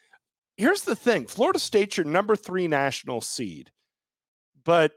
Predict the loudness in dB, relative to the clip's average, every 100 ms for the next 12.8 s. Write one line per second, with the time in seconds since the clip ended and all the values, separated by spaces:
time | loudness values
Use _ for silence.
0 | _ _ _ _ -6 0 0 2 4 4
1 | 2 0 0 0 0 0 0 0 2 0
2 | -2 0 2 4 2 -2 -4 -10 -2 2
3 | 2 0 -4 -4 -4 -2 -2 -2 -6 -10
4 | -10 -8 -2 0 4 4 4 0 -6 _
5 | _ _ _ _ -20 -20 -4 4 4 4
6 | 4 2 2 -4 0 2 4 4 4 4
7 | 4 2 -2 -8 _ _ _ -4 2 2
8 | 2 -2 -12 _ _ _ _ _ -14 -10
9 | -4 0 2 2 0 -4 -8 -10 -16 _
10 | _ _ _ _ -4 0 0 -4 -10 -6
11 | -4 -2 -4 -8 -10 -4 -2 -2 -2 0
12 | 0 -2 -2 -2 -4 -8 -14